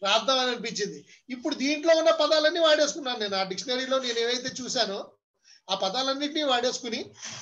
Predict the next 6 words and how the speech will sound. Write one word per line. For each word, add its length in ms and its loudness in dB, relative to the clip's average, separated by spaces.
కాగము, 720 0
కాకి, 840 0
క-, 120 0
ఏ 280 0
రకరకాలు 420 0
ఉండాలండి, 520 0